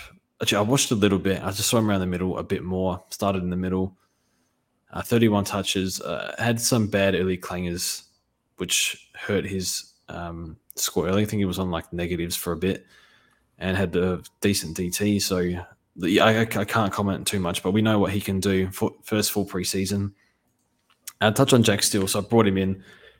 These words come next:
People were concerned. People are not happy. I can't understand. Did he look good on the eye?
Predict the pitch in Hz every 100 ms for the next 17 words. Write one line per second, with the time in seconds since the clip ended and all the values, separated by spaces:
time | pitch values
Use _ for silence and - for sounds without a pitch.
0 | - 117 110 - 101 - 104 98 110 104
1 | 101 87 98 95 98 98 98 - - 127
2 | 127 113 - - 101 101 101 - _ _
3 | _ _ _ _ - 123 139 131 131 -
4 | - 127 117 107 95 104 120